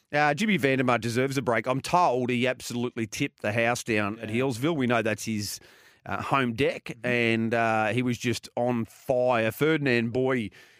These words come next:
Speaker 1: won the Healesville Cup in eighteen eighty-eight over the three fifty metre trip. You know what? He's an incredible dog. He's been, he's been in three Group Two Cups, and he's won all three of them. So he won,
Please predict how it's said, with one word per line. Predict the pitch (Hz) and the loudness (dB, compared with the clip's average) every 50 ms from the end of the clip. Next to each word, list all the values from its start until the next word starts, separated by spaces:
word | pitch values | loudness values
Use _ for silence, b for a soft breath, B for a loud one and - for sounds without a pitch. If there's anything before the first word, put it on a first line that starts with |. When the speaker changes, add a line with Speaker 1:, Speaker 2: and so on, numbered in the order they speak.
| B B | B B
Speaker 1:
won | _ 143 165 180 | _ 0 2 2
the | 180 160 | 2 2
Healesville | 143 170 170 160 131 131 165 165 147 - | 2 2 2 2 2 2 0 0 2 2
Cup | - 175 156 - - | 2 0 0 0 -2
in | 165 143 139 147 | 0 0 0 2
eighteen | 147 151 151 151 139 - - 170 156 147 143 151 | 2 2 2 2 0 0 0 0 2 2 2 2
eighty-eight | 139 143 143 143 143 143 143 135 | 2 2 2 4 4 4 4 2
over | 139 131 | 2 0
the | 120 117 | -2 -6
three | - - 139 143 139 143 127 | -2 0 0 2 2 2 0
fifty | - - 156 135 - 135 135 | 0 -2 -4 -2 -2 -2 0
metre | 131 135 139 139 127 | 2 2 2 2 0
trip. | 107 - - 147 151 139 B B B B B B B B B - | -2 0 0 0 0 0 B B B B B B B B B -4
You | 226 294 | -2 0
know | 370 - | 0 2
what? | 214 185 240 - | 2 2 2 0
He's | 208 185 180 156 | 0 -2 -2 -2
an | 180 | -2
incredible | 202 196 - - 226 269 285 208 185 | -2 -2 0 0 0 2 2 0 0
dog. | 151 147 147 156 143 120 123 127 | 2 2 2 2 2 0 0 -2
He's | 120 151 139 120 | -2 -4 -4 0
been, | 120 180 190 190 185 185 | 0 0 2 2 0 -2
he's | - - 156 135 | -2 -4 -4 -2
been | 160 185 | 0 0
in | 185 175 156 | 0 0 -2
three | 127 - - - - 170 180 196 208 214 | -4 -8 -12 -8 -4 -2 0 0 0 -2
Group | 175 156 160 180 180 - - | -2 0 0 0 0 0 -2
Two | - - 151 131 | -2 0 0 0
Cups, | - - 147 131 139 - - - - - - b b b b b b b b b b b | 0 2 2 2 2 0 -4 -10 -10 -10 -10 b b b b b b b b b b b
and | 123 135 | 0 0
he's | 143 127 | 0 0
won | 127 131 151 156 156 160 | 0 2 2 2 2 0
all | 147 139 139 131 117 | -2 -4 -4 -4 -4
three | - - 117 123 127 127 139 | -4 -2 0 2 2 2 2
of | 135 | 2
them. | 117 90 - | 0 -2 -4
So | - - 123 123 | -4 -2 0 0
he | 123 | 0
won, | 127 131 143 151 151 147 143 135 | 2 2 2 2 4 2 2 0